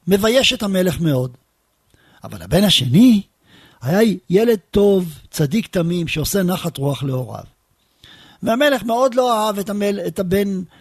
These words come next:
רע המעללים הזה. אבל אי אפשר לפגוע בו, סוף סוף הוא הבן שלו. מה עשה המלך? אמר,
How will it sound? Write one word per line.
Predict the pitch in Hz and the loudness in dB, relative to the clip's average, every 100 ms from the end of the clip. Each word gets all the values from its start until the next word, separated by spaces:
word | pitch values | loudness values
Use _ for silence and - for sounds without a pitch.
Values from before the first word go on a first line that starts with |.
| - | -10
רע | 151 175 | -4 -2
המעללים | 180 175 175 165 160 151 | -2 0 2 4 4 2
הזה. | 127 127 120 _ _ _ _ _ - | -2 -6 -12 _ _ _ _ _ -12
אבל | 170 180 | -6 -4
אי | 202 269 | -4 -4
אפשר | 269 - 185 | -2 -2 0
לפגוע | 175 139 135 170 151 | -2 -4 -2 -2 -2
בו, | 139 | -4
סוף | - 170 - | -4 -4 -6
סוף | 185 190 | -6 -4
הוא | 190 | -4
הבן | 196 262 | -2 -2
שלו. | - 247 151 127 _ _ _ _ _ - | -2 -2 -4 -8 _ _ _ _ _ -2
מה | 254 | 0
עשה | 220 - 180 | 0 0 0
המלך? | 165 147 160 135 - _ _ _ - - - | 2 2 2 -2 -12 _ _ _ -20 -16 -8
אמר, | 233 285 | -4 -4